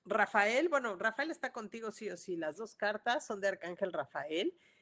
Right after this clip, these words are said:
y Arcángel Rafael sí te dice, es momento que no te quedes nada más en el sueño. De veras es muy padre poder crear, y muchas veces escuchamos en muchos espacios, es que manifiesta, es que ponte a pensar, es que decreta frases,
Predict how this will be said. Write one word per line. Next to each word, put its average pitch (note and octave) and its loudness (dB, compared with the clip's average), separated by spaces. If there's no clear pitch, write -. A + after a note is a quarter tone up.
y G3+ 4
Arcángel B3+ 2
Rafael G#3+ 2
sí A#3+ -6
te A#3+ -8
dice, A3 -2
es G#3 0
momento A#3 -4
que G3 0
no A3 0
te C4 -4
quedes A#3 -4
nada G3+ 2
más G3+ 0
en G3 0
el D#3+ -2
sueño. F3 0
De F#3 4
veras B3 0
es C4 -8
muy C4+ -2
padre G#3 2
poder F#3 -2
crear, F3+ 2
y G3 -4
muchas A3+ -6
veces G#3+ -6
escuchamos G3 0
en E3+ -2
muchos F3+ -6
espacios, - -4
es A3+ -6
que - -2
manifiesta, B3+ 2
es A3 0
que D4 -8
ponte C#4+ -2
a C#4+ -2
pensar, A3+ -2
es A3 -8
que C4+ 0
decreta A#3+ 0
frases, A3 0